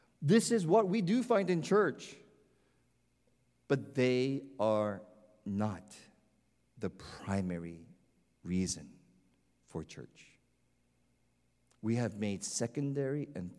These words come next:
tertiary reasons the primary. If you ask yourself, "What gets me angry at church?"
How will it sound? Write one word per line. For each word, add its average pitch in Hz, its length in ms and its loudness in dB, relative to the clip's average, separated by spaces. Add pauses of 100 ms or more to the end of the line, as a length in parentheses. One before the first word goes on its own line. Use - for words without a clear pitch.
tertiary 123 680 -2
reasons 104 680 -6 (540)
the 85 80 -10
primary. 98 880 -6 (1600)
If - 120 -10
you 120 140 4
ask 113 260 2
yourself, 104 340 -2
"What 117 280 0
gets 127 200 -2
me 120 180 0
angry 110 360 -2
at 117 100 -2
church?" - 520 -10